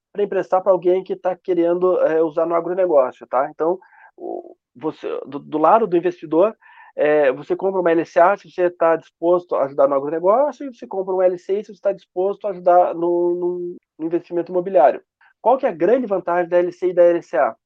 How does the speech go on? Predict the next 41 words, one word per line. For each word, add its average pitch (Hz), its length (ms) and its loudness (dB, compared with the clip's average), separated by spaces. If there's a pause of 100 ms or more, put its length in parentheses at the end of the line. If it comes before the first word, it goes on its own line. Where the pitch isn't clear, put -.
(140)
Ela 147 180 -2
não, 170 220 -2
não 170 200 -4
tem 180 120 -4
imposto, 170 480 -8 (260)
porque - 220 -4
o 180 80 6
governo 160 380 2
incentiva. 175 640 -4 (320)
Então, 196 200 -2
o 185 40 -4
que - 120 -20
que 240 60 -4
acontece? 196 640 0
Você, 180 640 -2
é, 156 720 0 (380)
L 175 240 -6
C - 160 -4
I 208 40 -6
pagando 190 360 0
cem 240 200 -6
por 226 140 -10
cento 202 240 -8
C 214 160 -4
D 190 220 0
I, - 80 -12 (280)
você 135 200 -14
vai 160 180 0
receber 175 500 -4
exatamente 208 960 -2
os 180 220 -10
onze 196 240 -4
ponto 202 220 -8
setenta 208 280 -10
e 202 60 -10
cinco 202 200 -20
por 208 140 -12
cento 185 300 -6
no, 190 480 -6 (320)
no 175 180 -6
prazo. 139 460 2